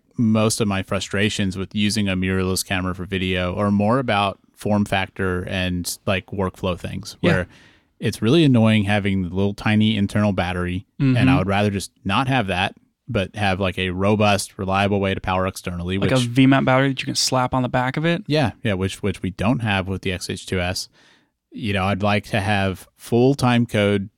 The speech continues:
Speaker 1: support, which, again, the X H two S does not have a dedicated time code input. It's also annoying. I mean, this isn't just an X H two S complaint. Like, I, a
Speaker 2: Right,
Speaker 1: lot
Speaker 2: right,
Speaker 1: of
Speaker 2: right.
Speaker 1: these things are true on a lot of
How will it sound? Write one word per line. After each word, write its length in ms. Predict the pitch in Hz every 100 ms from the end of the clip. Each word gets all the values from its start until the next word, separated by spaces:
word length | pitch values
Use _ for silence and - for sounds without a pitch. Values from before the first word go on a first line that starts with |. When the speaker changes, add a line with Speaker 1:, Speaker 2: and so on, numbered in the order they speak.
| -
Speaker 1:
support, 460 | 98 - 98 117 - _ _
which, 300 | - 92 -
again, 480 | 95 98 101 98 95 _
the 340 | 110 98 92 98
X 220 | 98 -
H 120 | 101
two 120 | -
S 100 | 101
does 140 | - 95
not 180 | 95 92
have 200 | 98 92
a 40 |
dedicated 440 | 95 95 - 98
time 220 | 87 95 92
code 200 | 95 90
input. 380 | 87 98 120 - _ _
It's 80 | -
also 240 | - -
annoying. 340 | 95 92 101 131 - - _ -
I 80 |
mean, 120 | 127 131
this 140 | 120
isn't 220 | 143 135
just 180 | 120 117
an 160 | 110 98
X 340 | 117 - 98
H 200 | 104 -
two 80 | 101
S 100 | 104
complaint. 360 | 98 90 90
Like, 100 | 92
I, 140 | 101 139
a 100 | 135
Speaker 2:
Right, 80 | 123
Speaker 1:
lot 0 |
Speaker 2:
right, 180 | 135
Speaker 1:
of 60 | 135
Speaker 2:
right. 100 | 120
Speaker 1:
these 140 | 113
things 180 | 120 107
are 80 | 98
true 240 | - 104
on 100 | 95
a 60 | 92
lot 240 | 92 95
of 240 | 90 85